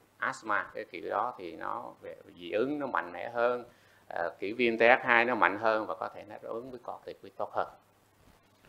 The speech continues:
Và đây là một số cái bằng chứng để ủng hộ cái kết luận này của I R S, là người ta search ra khoảng bốn trăm cái nghiên cứu liên quan tới dùng cái bạch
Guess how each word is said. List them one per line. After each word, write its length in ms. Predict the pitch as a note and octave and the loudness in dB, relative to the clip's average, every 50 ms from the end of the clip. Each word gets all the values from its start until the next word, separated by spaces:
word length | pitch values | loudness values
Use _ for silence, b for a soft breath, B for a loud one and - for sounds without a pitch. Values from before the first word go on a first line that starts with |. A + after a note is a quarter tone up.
| b b b b b b b b b b | b b b b b b b b b b
Và 240 | - A#2 A2+ A2+ A#2 | 10 12 12 12 12
đây 140 | B2 B2 B2+ | 12 12 12
là 100 | A#2+ A2 | 12 12
một 140 | G#2 G2+ - | 10 8 4
số 320 | - - C3 C3+ D#3 F3 E3+ - | 4 8 10 12 12 12 10 6
cái 140 | D#3+ D#3 - | 2 6 8
bằng 220 | - G2+ G2 G2 - | 8 8 8 8 4
chứng 240 | - B2 C3+ E3 F3+ C3+ | 2 2 2 2 2 2
để 80 | A2 - | 2 4
ủng 240 | - F#2 G#2 D#3 - | 4 4 2 2 0
hộ 340 | G#2+ E2 D#2+ E2 E2 E2 - | 2 4 4 4 4 2 0
cái 180 | A#2 A#2 C3+ C3+ - | -4 -6 -6 -4 -2
kết 140 | D3+ D#3 - | -2 0 4
luận 160 | G#2+ F2+ E2 F2+ | 4 4 4 4
này 240 | F#2 F2+ E2+ D#2+ D#2+ - - | 4 2 2 2 -2 -8 -10
của 260 | - - E2 F2+ A#2 - | -6 -2 -2 -2 0 0
I 160 | A#2+ G#2+ G#2 | -2 -2 2
R 40 | F2+ | 4
S, 220 | F#2 F#2 G#2+ B2+ - - - b b b b b _ | 6 6 6 4 2 -4 -16 b b b b b _
là 100 | - G#2 | 0 2
người 140 | G#2 G#2+ G#2 | 2 2 2
ta 340 | - B2+ B2+ B2+ B2+ B2 A#2+ | 4 6 6 8 8 6 4
search 400 | - - - A2 G2 F#2+ F#2 - - - - - | 2 2 6 8 8 8 8 6 0 -12 -12 -2
ra 340 | - A#2 A#2 A#2+ A#2 A#2 G#2+ - | 4 8 8 10 8 8 6 4
khoảng 220 | F2 F2 - - | 2 2 4 4
bốn 260 | C3+ C#3+ D#3 G3+ G2 - | 4 6 6 4 4 4
trăm 300 | D3 B2+ B2 A#2+ A#2+ A#2 | 4 4 4 2 -2 -2
cái 260 | A#2+ A#2+ B2+ C#3+ D3 | -2 -2 -2 -2 -2
nghiên 280 | C3 B2+ B2 A#2+ A2+ | 0 2 2 2 2
cứu 220 | - A#2 B2+ C#3+ D3 | 2 2 2 2 0
liên 240 | B2 A#2 A2+ G#2 A2 | 0 -2 -2 -2 0
quan 260 | G#2+ G#2 G2+ G#2 G2+ | 0 0 -2 -2 -4
tới 260 | A2 A2 A#2 C3 C#3 A#2+ | -6 -6 -6 -6 -8 -6
dùng 280 | G#2 G2+ F#2 F2 E2+ | -4 -4 -4 -4 -6
cái 180 | E2+ F#2+ G2+ A2+ | -8 -8 -6 -6
bạch 100 | F#2 F#2 | -6 -8